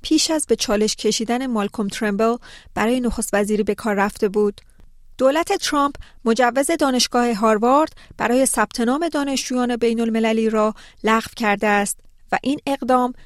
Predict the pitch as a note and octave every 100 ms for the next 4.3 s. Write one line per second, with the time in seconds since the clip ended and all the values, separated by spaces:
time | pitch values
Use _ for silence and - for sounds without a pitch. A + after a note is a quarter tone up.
0 | - - A3 G#3+ - A#3 A#3 D4+ D4 B3+
1 | B3 B3 A#3+ A#3 - - - A3 G3+ -
2 | C4 - - G#3+ A3+ A3 B3+ D#4 D#4+ -
3 | - A3+ A3+ G#3+ - A3+ G#3 G3+ G#3+ G3+
4 | B3 C#4